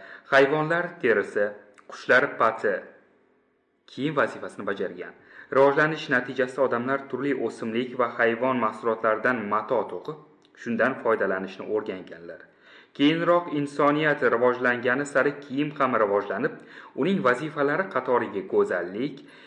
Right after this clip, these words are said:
estetik zavq berish ham qo'shildi. Har bir millatning,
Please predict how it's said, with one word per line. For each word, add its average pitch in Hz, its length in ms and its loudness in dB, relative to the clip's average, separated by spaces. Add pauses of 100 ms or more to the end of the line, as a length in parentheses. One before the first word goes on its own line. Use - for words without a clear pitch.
(120)
estetik 190 680 0
zavq 151 460 0
berish 117 380 -4
ham 151 240 -8
qo'shildi. 107 480 -6 (640)
Har 110 180 4
bir 101 160 2
millatning, 101 600 -2